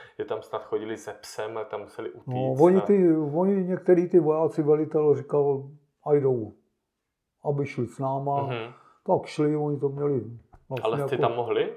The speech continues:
Speaker 1: jako odběr letálu?
Speaker 2: No, to nemohli.
Speaker 1: Nemohli taky,
Speaker 2: Nemohli,
Speaker 1: takže to bylo
Speaker 2: no.
Speaker 1: jako kdyby nějaký
Speaker 2: No.
Speaker 1: zakázaný pásmo.
Speaker 2: No, to bylo prostě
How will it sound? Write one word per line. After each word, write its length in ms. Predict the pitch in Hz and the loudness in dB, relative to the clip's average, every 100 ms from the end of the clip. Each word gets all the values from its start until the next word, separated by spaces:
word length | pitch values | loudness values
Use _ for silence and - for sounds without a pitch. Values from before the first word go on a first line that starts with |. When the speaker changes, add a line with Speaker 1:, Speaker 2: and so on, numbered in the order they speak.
| - | -12
Speaker 1:
jako 200 | 110 151 | -6 -4
odběr 320 | 127 107 107 | -4 -2 -2
letálu? 540 | 107 104 107 101 139 - _ _ _ _ _ _ _ _ - 147 | 0 -4 -6 -4 -6 -8 _ _ _ _ _ _ _ _ -8 0
Speaker 2:
No, 180 | 151 | 0
to 140 | 160 151 | 0 -6
nemohli. 440 | 131 139 131 107 90 | -6 -8 -10 -12 -8
Speaker 1:
Nemohli 380 | 107 107 104 | -6 -6 -8
taky, 200 | 107 120 | -8 -8
Speaker 2:
Nemohli, 160 | 123 139 | -6 -4
Speaker 1:
takže 140 | 175 | -2
to 100 | 185 | -2
bylo 120 | 151 165 | -2 -2
Speaker 2:
no. 20 | |
Speaker 1:
jako 180 | 151 156 | -4 -6
kdyby 180 | 160 143 | -12 -8
nějaký 240 | 139 123 | -8 -6
Speaker 2:
No. 60 | 135 | -8
Speaker 1:
zakázaný 560 | 127 - 131 127 131 | -8 -4 -4 -2 -8
pásmo. 420 | 135 113 101 - 151 196 | -4 -4 -4 0 2 4
Speaker 2:
No, 60 | 214 | 4
to 80 | 202 | 2
bylo 320 | 180 208 190 156 - | 4 6 6 2 -6
prostě 300 | - 175 - | -4 0 6